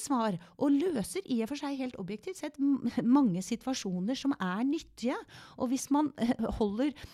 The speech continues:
eh, oppmerksomheten bare på det, så kan det også fremstå som om det nytt-, eh, løser alle situasjoner. Og det gjør det ikke. Og, eh, i et fremtidig Norge, og i og for seg hele verden, hvor man sier og vet at vi trenger å utvikle og bygge fremtiden, Tidens,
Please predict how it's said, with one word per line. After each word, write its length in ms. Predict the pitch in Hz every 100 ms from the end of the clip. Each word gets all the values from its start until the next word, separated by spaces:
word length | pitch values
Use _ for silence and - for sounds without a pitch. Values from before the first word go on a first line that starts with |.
| - 247
eh, 80 |
oppmerksomheten 580 | 247 - 208 - 233 285
bare 260 | 277 240 202
på 120 | -
det, 160 | 339 349
så 160 | 320
kan 160 | - 294
det 120 | 311
også 360 | - - 311 - 233
fremstå 420 | - 233 233 285
som 160 | - 277
om 140 | 285
det 100 | 302
nytt-, 320 | 320 - _
eh, 220 | - 262 269
løser 320 | 302 262 320 -
alle 220 | 403 233
situasjoner. 720 | 285 381 - 381 262 208 214 - - - -
Og 160 | - 226
det 240 | 277 320
gjør 240 | 262 175 175
det 140 | 180
ikke. 260 | 214 202 -
Og, 240 | 233 262 -
eh, 180 | 226 233
i 200 | 233 233 226
et 100 | -
fremtidig 640 | 247 240 - 202 190 226
Norge, 400 | 226 190 160 254
og 240 | 226 208
i 60 | 214
og 60 | 190
for 120 | 214
seg 140 | 208
hele 200 | 220 190
verden, 380 | 202 180 185 233 - -
hvor 140 | - 214
man 240 | 233 240
sier 520 | - 277 202 214 294
og 140 | - 208
vet 240 | 190 226
at 140 | - -
vi 80 |
trenger 480 | - - 180 180 214
å 160 | - - -
utvikle 640 | 190 175 202 196 226 240
og 160 | 208 185
bygge 400 | 233 - 185 220 - - -
fremtiden, 460 | - 240 175 170 190
Tidens, 360 | 175 214 196